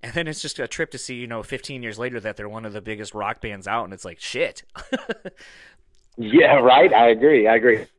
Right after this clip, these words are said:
Speaker 2: I like it a lot, by the way. Thirty-six Mars is an awesome band. Great
Speaker 1: It's,
Speaker 2: songs.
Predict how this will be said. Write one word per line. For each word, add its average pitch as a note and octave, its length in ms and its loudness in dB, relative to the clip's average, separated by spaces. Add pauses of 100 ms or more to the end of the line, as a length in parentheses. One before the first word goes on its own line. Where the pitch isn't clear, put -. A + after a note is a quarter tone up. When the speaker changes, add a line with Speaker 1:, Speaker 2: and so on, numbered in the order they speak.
(140)
Speaker 2:
I B2+ 40 -2
like D3 200 2 (240)
it F2+ 80 -10
a F2+ 60 -6
lot, F#2+ 320 -2 (100)
by E2+ 140 0
the D#2+ 80 -4
way. F#2 420 -10
Thirty-six G#2+ 420 -2 (140)
Mars F#2+ 320 -2
is F2 120 -6
an F#2 100 -2
awesome F2+ 440 -2
band. F2 300 -2 (320)
Great C3 200 6
Speaker 1:
It's, - 80 -14
Speaker 2:
songs. G2+ 280 -4